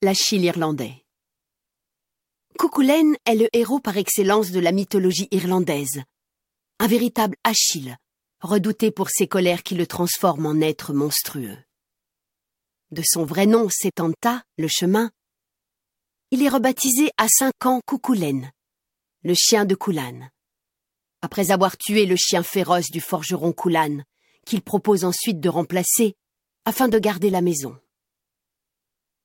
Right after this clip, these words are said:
Lorsqu'il tue trois guerriers, ennemis de l'Irlande,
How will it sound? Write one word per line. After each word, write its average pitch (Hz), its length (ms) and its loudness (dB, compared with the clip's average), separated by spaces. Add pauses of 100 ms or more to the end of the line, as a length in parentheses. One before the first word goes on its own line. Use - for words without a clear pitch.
(140)
Lorsqu'il 170 440 -2
tue - 220 2
trois 202 220 0
guerriers, 214 560 -2 (220)
ennemis 185 340 4
de 170 100 2
l'Irlande, 175 560 0